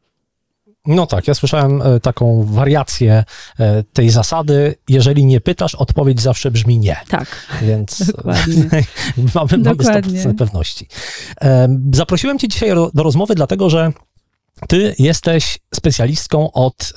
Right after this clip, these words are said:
Speaker 1: H R-u, od zatrudniania, od poszukiwania pracy również.
Speaker 2: Tak.
Speaker 1: I, y, pomyślałem, że być może te twoje doświadczenia da się przenieść na grunt szukania podwykonawców przez firmy. No bo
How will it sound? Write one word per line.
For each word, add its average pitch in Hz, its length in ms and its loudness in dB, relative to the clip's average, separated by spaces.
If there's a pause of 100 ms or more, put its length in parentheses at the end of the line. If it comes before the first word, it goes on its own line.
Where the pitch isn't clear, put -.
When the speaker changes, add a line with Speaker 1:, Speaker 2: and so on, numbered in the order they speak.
(120)
Speaker 1:
H 135 300 -2
R-u, 180 340 2
od 165 240 -2
zatrudniania, 135 800 0
od 104 160 -2
poszukiwania 123 580 -2
pracy 143 280 -2
również. 151 380 2 (320)
Speaker 2:
Tak. 143 100 -6 (160)
Speaker 1:
I, 139 440 4 (120)
y, 127 580 2 (120)
pomyślałem, 247 500 0
że 220 100 2
być 143 280 0
może 262 300 2
te 131 120 0
twoje 233 240 -2
doświadczenia 185 520 -2
da 143 100 0
się 190 140 -4
przenieść - 360 -4
na 156 120 0
grunt 175 300 -2 (280)
szukania 160 580 -2 (160)
podwykonawców 143 920 -2
przez - 240 -4
firmy. 92 360 -2 (100)
No 190 100 0
bo 277 260 0